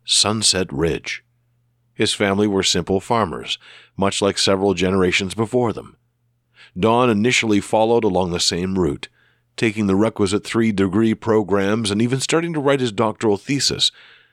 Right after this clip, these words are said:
before he became disillusioned with the prospect of staying on Mars.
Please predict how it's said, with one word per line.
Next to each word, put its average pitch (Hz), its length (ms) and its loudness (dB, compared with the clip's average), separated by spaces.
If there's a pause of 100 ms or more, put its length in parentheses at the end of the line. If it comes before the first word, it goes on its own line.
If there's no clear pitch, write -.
(200)
before 87 280 -2
he 90 60 2
became 90 380 -2
disillusioned 104 720 -2 (100)
with - 120 -18
the 73 60 -12
prospect - 600 -4
of 80 100 -10
staying 71 320 -4
on 78 160 -8
Mars. - 460 -6